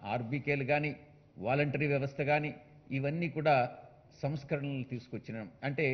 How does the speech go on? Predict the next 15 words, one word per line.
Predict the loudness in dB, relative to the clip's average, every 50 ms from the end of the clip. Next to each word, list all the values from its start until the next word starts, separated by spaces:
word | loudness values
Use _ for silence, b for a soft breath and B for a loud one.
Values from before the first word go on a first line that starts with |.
| 0 -4 -8 -16 -20 -20 -20 -20 -20 -20 -8 -4
ఈ | -2 0 0
ప్రభుత్వం | 2 2 2 2 2 0 0 -2 -2 0 0
అధికారంలోకి | 0 0 2 4 4 4 4 4 2 2 0 0 -2
వచ్చిన | -6 -6 -6 -4 -4
తర్వాత | -2 0 2 2 2 2 2 0 0 0 -2 -6 -14 -20 -20 -20 -20 -20 -6 0
ప్రజల | 2 2 4 4 4 4 4 4
వద్దకి | 4 2 2 2 0 0 0 0 -2
ప్రభుత్వం | 0 2 2 2 2 0 -2 -2 -2 -2 -2 -2 -4 -4 -4
అన్నటువంటి | -2 0 0 0 0 0 0 -2 -2 -2 -4
సిద్ధాంతాన్ని | -6 -6 -8 -2 0 0 0 0 2 2 2 2 2 2 2 0 0 -2 -6 -12 -18 -20 -20 -16
ప్రూవ్ | -6 -4 -2 0 0 0
చేసుకోవడం | 0 -2 -2 -2 -2 -2 -2 -2 -2 -2
జరిగింది. | -4 -4 -4 -6 -6 -6 -6 -8 -8 -10 -14 -20 -18 -10
భవిష్యత్తులో | -4 -2 0 0 0 2 0 0 0 2 4 4 4
కూడా | 4 4 6 6 8